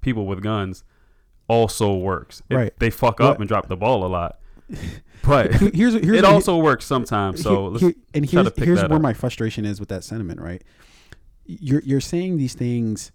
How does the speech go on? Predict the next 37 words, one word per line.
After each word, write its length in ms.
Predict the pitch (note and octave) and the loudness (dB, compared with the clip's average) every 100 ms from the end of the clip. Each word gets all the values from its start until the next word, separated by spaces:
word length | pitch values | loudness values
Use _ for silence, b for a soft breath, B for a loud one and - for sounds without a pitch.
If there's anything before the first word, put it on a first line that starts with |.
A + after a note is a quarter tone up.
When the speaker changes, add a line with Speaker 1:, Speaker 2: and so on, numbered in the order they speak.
| _ _ _ _ _ _ _ _ _ _ _ _ _ - | _ _ _ _ _ _ _ _ _ _ _ _ _ -6
Speaker 2:
abstractly, 680 | A#2 - - G#2+ A2+ C3+ C#3 | -6 -4 -4 -4 -4 -6 -2
and 100 | D3+ | -4
I, 80 | D3+ | -2
I 80 | C#3+ | -6
get, 400 | B2 G#2+ E3+ - | -6 -2 -2 -2
like, 140 | A#2+ - | -10 -8
I, 120 | C3+ D3+ B2+ | -10 -12 -10
my 200 | B2 B2+ | -6 -6
trouble 200 | C#3+ D#3 | -4 -6
is 60 | B2 | -4
I'm, 140 | A2 - | -6 -8
I'm 80 | A2+ | -4
getting 280 | C#3+ F#3+ | -2 -2
where 100 | F3 | 0
you're 100 | C3 | -2
coming 320 | G2+ B2 D3 D#3+ | -4 -6 -6 -6
from, 260 | F3+ F#3 b b b - | -8 -10 b b b -8
but 100 | - | -4
then 140 | D#3+ | -2
I'm 120 | C#3 | -2
trying 380 | B2 - C#3+ D#3 | -6 -4 0 0
to 160 | - A#2 | -2 -8
actually 400 | B2+ - B2+ A#2+ | -10 -4 -2 -2
project 520 | - A2 G#2 G#2 - | -4 -6 -6 -8 -6
out 160 | G#2+ G2+ | -8 -8
in 60 | |
terms 220 | G2+ G#2+ | -8 -6
of, 100 | G#2 | -6
like, 320 | G2 G2 F2+ - _ _ _ _ _ _ _ _ _ _ _ _ - | -6 -8 -10 -16 _ _ _ _ _ _ _ _ _ _ _ _ -4
in 120 | C#3 | -4
practicality, 800 | - - - B2+ A#2 G#2 F#2 E2+ | -4 -4 -4 -2 -2 -2 -4 -8
what 200 | G2+ B2 | -4 -2
does 120 | A2+ | -2
that 180 | G#2+ - | -4 -6
turn 180 | A2 | -8
into, 280 | G#2+ C#3+ - | -6 -8 -10
right? 240 | G2 G#2+ | -10 -12